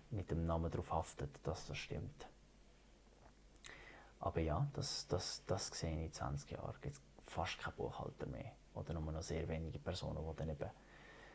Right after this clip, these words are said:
Data Scientists sind, die sich da mit der Technik auskennen.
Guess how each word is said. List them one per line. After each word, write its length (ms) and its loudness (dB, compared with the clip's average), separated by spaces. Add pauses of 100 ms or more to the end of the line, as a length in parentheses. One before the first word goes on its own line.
(180)
Data 280 8
Scientists 840 6
sind, 240 6
die 220 4
sich 160 0
da 140 0
mit 200 0
der 100 2
Technik 400 -4
auskennen. 520 -4